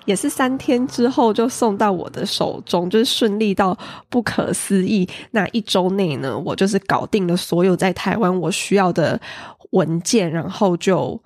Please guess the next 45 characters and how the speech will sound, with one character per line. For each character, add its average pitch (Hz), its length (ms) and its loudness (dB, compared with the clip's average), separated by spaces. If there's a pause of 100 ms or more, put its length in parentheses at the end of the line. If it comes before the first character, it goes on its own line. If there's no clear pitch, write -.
(160)
进 226 180 -4
入 196 380 -2 (320)
第 262 160 0
二 233 280 2
关， 196 400 0
要 196 160 0
在 175 380 0
台 - 260 -4
湾 226 200 2
的 240 160 2
日 240 160 -2
本 - 240 -4
交 190 220 2
流 175 260 2
协 175 360 0
会 196 420 -2 (640)
递 233 140 -2
出 208 220 -4
签 208 280 0
证 202 180 0
的 175 120 0
申 180 340 0
请。 - 280 -6 (300)
那 240 420 2 (420)
我 180 120 -2
们 180 220 0
也 175 100 0
是 277 180 -2
觉 190 200 0
得， 185 80 0
诶， 233 100 0
幸 - 240 -2
福 185 140 0
来 175 120 2
得 185 80 2
太 208 220 -2
快， 208 160 2
还 202 160 -2
是 262 140 0
要 233 140 2
谨 - 260 -4
慎 196 260 0
的， 160 160 -2
就 170 100 0
是 196 300 2